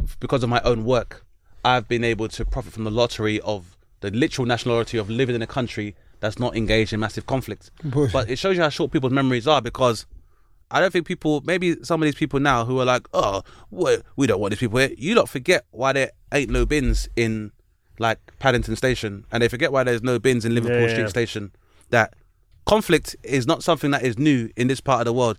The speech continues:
Speaker 2: Definitely
Speaker 1: Bombs
Speaker 2: not.
Speaker 1: was going off in, um, Spain not too long ago. They had that siren attack in, um,
Speaker 3: Mm.
Speaker 1: Japan, remember?
Speaker 3: Yeah, yeah.
Speaker 1: Like, this part of the world, we like to behave, like, even when Prince William was being like, "Well, you know, it's, it's bad, you know, because we,"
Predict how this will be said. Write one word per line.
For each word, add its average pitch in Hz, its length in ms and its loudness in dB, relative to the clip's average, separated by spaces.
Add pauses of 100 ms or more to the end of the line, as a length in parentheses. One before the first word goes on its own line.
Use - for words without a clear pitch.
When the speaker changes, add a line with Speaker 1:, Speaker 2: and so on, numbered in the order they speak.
(100)
Speaker 2:
Definitely 131 480 0
Speaker 1:
Bombs 277 180 2
Speaker 2:
not. - 80 -2
Speaker 1:
was 220 100 -4
going 311 240 2
off 302 160 4
in, 240 180 -2
um, 220 380 0 (140)
Spain 262 400 0
not 233 120 -2
too 240 140 0
long 262 140 0
ago. 165 320 2 (200)
They 196 120 -2
had 220 80 0
that 185 120 2
siren 262 320 2
attack 214 280 -4
in, 180 240 0
um, 165 200 2
Speaker 3:
Mm. - 40 -2
Speaker 1:
Japan, 226 320 0
remember? 160 420 2 (100)
Speaker 3:
Yeah, 135 240 -2
yeah. 160 60 -4
Speaker 1:
Like, 160 300 2 (1040)
this 226 180 2
part 208 220 2
of 175 60 -4
the 165 60 -6
world, 165 340 0
we 165 140 -4
like 185 160 2
to 156 180 -2 (280)
behave, 147 360 4 (220)
like, 160 180 2
even 254 220 0
when 247 160 0
Prince - 400 -2
William 269 280 0
was 190 120 2
being 175 180 0
like, 165 200 0
"Well, 104 460 0 (460)
you 135 100 2
know, 90 180 0
it's, - 420 -8
it's 104 160 -8
bad, 110 440 0
you 101 60 -10
know, 98 180 -6
because 92 440 -6
we," 107 200 -14